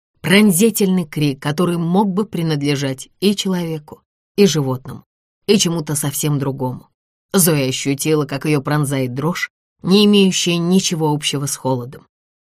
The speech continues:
«Это место не для нас». Она чуяла это нутром. «Святые!» выдохнул Джеспер. «Что это было?»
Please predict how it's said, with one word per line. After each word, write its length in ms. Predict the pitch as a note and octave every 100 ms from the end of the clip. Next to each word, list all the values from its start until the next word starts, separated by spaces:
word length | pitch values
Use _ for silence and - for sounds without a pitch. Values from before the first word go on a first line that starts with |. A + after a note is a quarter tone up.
| _ _ _ _ _
«Это 400 | - C#3+ - -
место 600 | B2 C#3 C#3+ D3+ - -
не 300 | D3+ C#3+ C3+
для 280 | C3 C3 C#3
нас». 460 | C3+ C3 - - - _ _ _ _ _ -
Она 240 | F#3+ F3
чуяла 400 | - E3 E3 D#3
это 280 | D3 D3 C#3+
нутром. 440 | C#3+ C3 - B2+ - _ _ _ _ _
«Святые!» 760 | - - G3+ A#3 - C#3+ A#2+ - _ _ _ -
выдохнул 560 | D3+ G3 C#3 - C#3+
Джеспер. 500 | C#3+ C#3 B2+ - - _ _ _
«Что 360 | - - F#3+ F#3
это 200 | F3+ G#3
было?» 420 | F3+ A#3+ C#3+ -